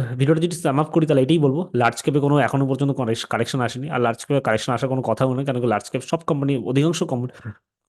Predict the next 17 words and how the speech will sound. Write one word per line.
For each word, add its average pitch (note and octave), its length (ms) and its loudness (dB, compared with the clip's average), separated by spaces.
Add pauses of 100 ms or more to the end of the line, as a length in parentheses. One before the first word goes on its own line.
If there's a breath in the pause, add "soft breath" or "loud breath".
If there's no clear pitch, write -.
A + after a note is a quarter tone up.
(100)
কোম্পানির F3+ 280 2
স্টকগুলো C#3+ 540 4
যে C3+ 220 4
বিশেষ C3 260 0
করে D3 120 0
প্রাইভেট C3 280 0
সেক্টর C#3+ 280 0
ব্যাংকের B2 320 0
স্টকগুলো B2 400 0
কিন্তু, B2 200 0
আহ, A#2+ 680 -2
ভালো, B2 360 2
আহ, A2+ 200 0
স-, - 140 -6
ব্যালেন্স A#2 460 0
শিটে B2 220 2
আছে, F3+ 300 0